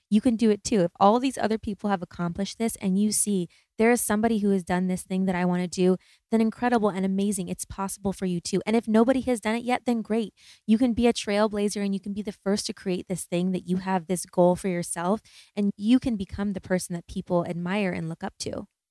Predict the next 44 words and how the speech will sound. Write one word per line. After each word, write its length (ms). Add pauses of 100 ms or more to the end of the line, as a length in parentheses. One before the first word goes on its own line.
(120)
So 200
now 180
that 140
you 80
have 260
the 80
vision 280
board 220
printed, 640
all 200
of 80
the 80
pictures 580
are 80
out 180
on 140
the 80
foam 300
board, 340 (380)
what 180
do 80
you 80
actually 320
do 100
with 160
it? 140 (360)
Okay, 180
so 180
first 260
of 60
all, 80
you 120
need 100
to 60
put 200
the 80
board 280
somewhere 260
you 120
can 140
see. 320 (420)
You 100
need 180
to, 300